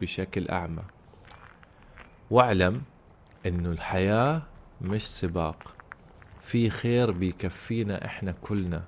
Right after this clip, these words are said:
في العالم. لا تقلق، غيرك نجاحه لا يؤثر على نجاحك، وهاي النقطة حط تحتها مليون خط. ستشعر بأن خياراتك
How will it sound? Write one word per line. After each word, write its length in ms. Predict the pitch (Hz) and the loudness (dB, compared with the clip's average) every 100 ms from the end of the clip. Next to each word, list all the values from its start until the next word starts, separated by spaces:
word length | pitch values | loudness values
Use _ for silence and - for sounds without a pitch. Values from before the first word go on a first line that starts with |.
| - | -14
في 80 | - | -6
العالم. 500 | 85 82 92 85 87 - - - - - - - - - - - - - | -4 -2 -2 -2 -6 -14 -20 -20 -20 -20 -20 -20 -20 -20 -20 -20 -20 -10
لا 160 | 95 101 | 0 0
تقلق، 380 | 98 85 78 - - - - - - - | 0 -6 -6 -10 -16 -20 -20 -20 -20 -2
غيرك 480 | 101 104 95 - - | 2 2 2 -4 -8
نجاحه 640 | 92 90 107 113 107 110 104 | -2 0 4 2 2 2 2
لا 160 | 95 | 2
يؤثر 640 | 92 82 85 92 - 95 87 98 - - - - | 0 -2 -6 -8 -6 -4 -4 -8 -18 -20 -6 0
على 380 | 87 82 85 85 - - | 2 2 0 -2 -12 -6
نجاحك، 540 | 85 82 80 78 - - - - - - 92 | -6 -2 -4 -4 -12 -14 -20 -20 -20 -14 -2
وهاي 260 | 95 104 | 2 2
النقطة 500 | 95 101 120 - 95 | 2 -2 -4 -2 -2
حط 300 | 85 - 90 - - - - - - | 0 0 0 -2 -20 -20 -20 -20 -4
تحتها 420 | 127 - - - | -4 -4 -8 -4
مليون 440 | 87 87 92 117 110 | -2 0 0 0 0
خط. 440 | - 78 - - - - - - | -4 -10 -10 -18 -20 -20 -20 -8
ستشعر 560 | - 127 175 - 151 147 | 0 6 8 8 6 8
بأن 340 | 123 127 127 | 6 6 4
خياراتك 880 | - 117 117 117 131 139 147 - | 4 4 6 6 4 4 0 -4